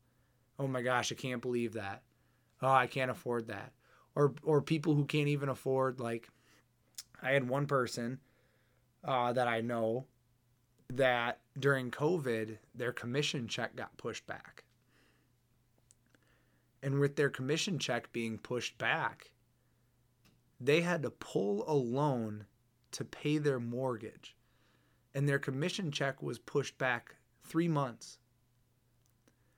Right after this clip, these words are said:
They couldn't afford their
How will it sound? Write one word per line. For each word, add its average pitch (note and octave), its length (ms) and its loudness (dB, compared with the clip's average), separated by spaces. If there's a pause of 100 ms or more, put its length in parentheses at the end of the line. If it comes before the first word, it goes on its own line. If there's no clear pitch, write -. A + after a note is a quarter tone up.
(140)
They C#3+ 300 2
couldn't E3+ 500 -2
afford B2 920 -2 (480)
their A#2 600 -2